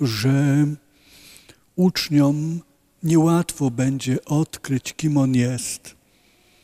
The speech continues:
ale jeszcze trudniej będzie wejść w pełni na Jego drogę.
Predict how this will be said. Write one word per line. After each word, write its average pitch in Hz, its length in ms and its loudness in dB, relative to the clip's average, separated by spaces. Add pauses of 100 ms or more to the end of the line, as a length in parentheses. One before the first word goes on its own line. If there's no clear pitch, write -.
(280)
ale 143 160 2
jeszcze 170 320 4
trudniej 190 480 0
będzie 170 360 2
wejść 175 640 0 (360)
w - 160 -10
pełni 185 560 4
na 139 160 2
Jego 147 340 0
drogę. 127 560 -2